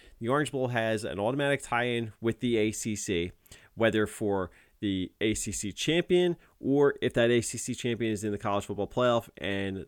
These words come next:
the Orange Bowl is not a part of the playoff that particular season, the Orange Bowl will get the next highest ranked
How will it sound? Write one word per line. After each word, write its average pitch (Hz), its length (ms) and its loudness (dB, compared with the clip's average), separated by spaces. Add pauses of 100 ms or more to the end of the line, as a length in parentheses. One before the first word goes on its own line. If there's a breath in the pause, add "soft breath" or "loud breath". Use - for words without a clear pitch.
the 101 100 -2
Orange 101 220 -2
Bowl 95 100 -6
is 87 80 -8
not 92 120 -4
a 90 40 -10
part 104 260 -2
of 95 60 -2
the 92 80 -10
playoff 101 440 -2
that 98 260 -4
particular - 480 -6
season, 165 420 0 (480 soft breath)
the 127 100 2
Orange 147 240 4
Bowl 123 160 2
will 117 220 2
get 117 340 0
the 120 240 -2
next 123 340 -2
highest 110 440 0
ranked 101 240 -2